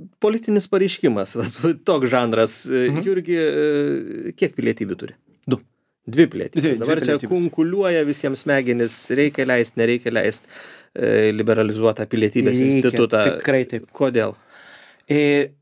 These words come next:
Speaker 2: dėl dviejų priežasčių. Visų pirma, yra labai daug lietuvių, kurie dabar yra, e,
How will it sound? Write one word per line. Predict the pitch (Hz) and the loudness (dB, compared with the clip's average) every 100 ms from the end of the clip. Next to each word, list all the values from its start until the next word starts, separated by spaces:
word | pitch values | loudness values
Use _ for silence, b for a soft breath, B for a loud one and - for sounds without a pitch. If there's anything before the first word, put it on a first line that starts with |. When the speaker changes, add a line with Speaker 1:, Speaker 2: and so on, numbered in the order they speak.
| _ _ - | _ _ -10
Speaker 2:
dėl | 131 147 | -4 0
dviejų | 139 151 | 0 0
priežasčių. | 135 113 113 - 107 - B B | -2 -2 -4 -8 -12 -18 B B
Visų | - 135 139 | -4 -2 0
pirma, | 143 139 135 | 0 2 2
yra | 123 | 2
labai | 117 117 127 | 0 0 0
daug | 127 | 0
lietuvių, | 123 123 123 120 | -2 -4 -2 -2
kurie | 117 117 | 0 -2
dabar | 113 107 113 | -2 -4 -4
yra, | 113 113 110 107 - _ | -4 -4 -6 -6 -16 _
e, | 113 107 101 | -8 -8 -8